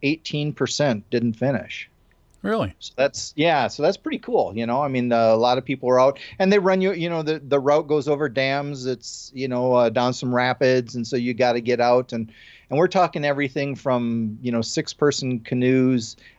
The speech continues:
Speaker 1: uh, a six-person stand-up paddleboard, uh, which was pretty amazing,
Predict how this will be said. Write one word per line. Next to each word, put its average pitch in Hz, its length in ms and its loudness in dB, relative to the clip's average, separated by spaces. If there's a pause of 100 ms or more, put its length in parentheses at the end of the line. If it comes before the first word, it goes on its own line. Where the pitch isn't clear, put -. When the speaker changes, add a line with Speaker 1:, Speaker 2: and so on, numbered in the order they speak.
Speaker 1:
uh, 120 200 2
a - 80 2
six-person 190 720 0
stand-up 147 480 0
paddleboard, 143 640 0 (340)
uh, 123 200 -4
which 120 240 -6
was 110 120 -8
pretty 113 240 -2
amazing, 104 460 -2